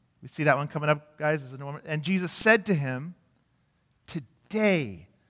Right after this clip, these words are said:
salvation has come to this house, since he is also a son of Abraham."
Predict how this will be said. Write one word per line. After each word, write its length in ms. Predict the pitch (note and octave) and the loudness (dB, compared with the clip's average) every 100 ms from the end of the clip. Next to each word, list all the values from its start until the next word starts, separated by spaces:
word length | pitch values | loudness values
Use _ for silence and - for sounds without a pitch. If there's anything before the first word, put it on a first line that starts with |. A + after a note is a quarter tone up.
| _ _ | _ _
salvation 1120 | - - F3 D3 C3+ E3 F3 - - G#2+ G#2 - _ _ _ | -18 -4 6 6 6 0 0 0 -4 -8 -12 -16 _ _ _
has 160 | C#3+ | -20
come 520 | - - F3+ C3+ A2+ A2+ _ _ _ | -18 -8 -6 -6 -6 -14 _ _ _
to 100 | D3 | -8
this 220 | C3+ C3 | -6 -10
house, 640 | - - A#2+ F2+ - - - _ _ _ _ _ _ _ _ _ _ _ | -8 -2 -2 -4 -16 -18 -18 _ _ _ _ _ _ _ _ _ _ _
since 160 | E3 C#3 | -12 0
he 120 | F#3 | 2
is 100 | F#3 | 6
also 460 | D3 C#3 E3 F3 G#3+ _ _ _ _ | 6 4 0 0 -2 _ _ _ _
a 40 | E3+ | -10
son 240 | C#3+ B2+ | -6 -4
of 80 | D#3 | -2
Abraham." 400 | G3 E3+ A2 | -2 -2 -10